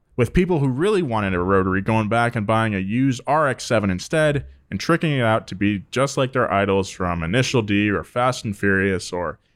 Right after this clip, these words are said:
if I get an R X seven, my idol is my friend Aaron Parker.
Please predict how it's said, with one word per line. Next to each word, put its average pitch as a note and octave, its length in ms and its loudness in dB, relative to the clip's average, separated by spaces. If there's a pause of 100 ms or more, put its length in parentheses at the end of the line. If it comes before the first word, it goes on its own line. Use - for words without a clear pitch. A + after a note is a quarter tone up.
(120)
if G2+ 220 -2
I C3 300 0
get G2 160 -2
an G2 100 -2
R G2 180 2
X - 140 -4
seven, G2 400 0 (240)
my G#2+ 500 0
idol F2 240 -6
is - 320 -12
my A2 220 2
friend F2+ 340 -2
Aaron F2 320 -4
Parker. F2+ 460 -2